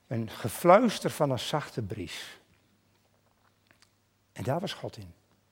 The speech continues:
En niet in het natuurgeweld, niet in die bombastische manifestaties.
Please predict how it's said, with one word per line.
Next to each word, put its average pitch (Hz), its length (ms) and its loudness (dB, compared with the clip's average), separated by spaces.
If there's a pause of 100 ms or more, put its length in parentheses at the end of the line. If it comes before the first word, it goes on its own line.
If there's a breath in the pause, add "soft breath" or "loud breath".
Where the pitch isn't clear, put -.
(680 soft breath)
En 113 180 -2
niet 214 180 2
in 160 120 4
het 135 100 2
natuurgeweld, 156 840 0
niet 160 240 0
in 143 160 0
die 123 180 -2
bombastische 120 680 0
manifestaties. 139 1120 -2